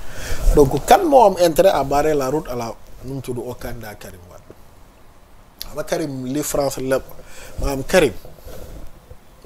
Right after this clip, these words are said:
retouru famille Wade au pouvoir, ni ko France di craindre, de la même manière lay craindre retouru famille Kadhafi au pouvoir. Maanaam ñaar ñu doon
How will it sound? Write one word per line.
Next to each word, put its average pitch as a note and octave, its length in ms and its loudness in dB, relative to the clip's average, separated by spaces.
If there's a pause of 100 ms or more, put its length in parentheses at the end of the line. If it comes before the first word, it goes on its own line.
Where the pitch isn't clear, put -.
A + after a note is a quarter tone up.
(1600)
retouru A3 440 4 (600)
famille - 500 0
Wade C#3+ 260 6
au C3 160 4
pouvoir, C3 440 0 (1400)
ni C#3+ 160 -2
ko G#3+ 120 6
France G3 320 4
di D#3+ 120 2
craindre, D3 560 0 (1040)
de B2 120 2
la E3 160 8
même G3+ 240 -2
manière F3+ 280 0
lay D#3 200 2
craindre C3+ 540 -2 (240)
retouru D#3 420 2
famille D3 300 0
Kadhafi C3 420 -2
au B2 180 -2
pouvoir. A#2 340 -8 (1600)
Maanaam B2+ 300 -4
ñaar D#3 260 4
ñu D3+ 120 2
doon C#3+ 120 4